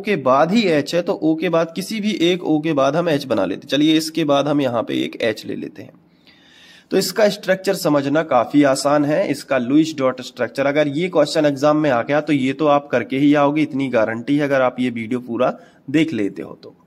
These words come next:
तो सबसे पहले कार्बन के बाह्यतम कोश में कितने इलेक्ट्रॉन होते हैं, तो इसके लिए मैं रफ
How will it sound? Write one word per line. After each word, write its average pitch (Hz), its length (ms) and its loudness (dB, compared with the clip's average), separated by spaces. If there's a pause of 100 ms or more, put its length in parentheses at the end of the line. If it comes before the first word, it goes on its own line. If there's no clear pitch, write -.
(640)
तो 190 60 0
सबसे 196 380 0
पहले 220 300 2
कार्बन 180 500 2
के 214 140 -4
बाह्यतम 165 460 2
कोश 160 320 -2
में 185 180 0
कितने 175 320 -2
इलेक्ट्रॉन 156 420 -2
होते 156 320 -2
हैं, 180 140 -2
तो 185 100 -6
इसके 156 300 -2
लिए 156 180 2
मैं 156 140 0
रफ 120 280 0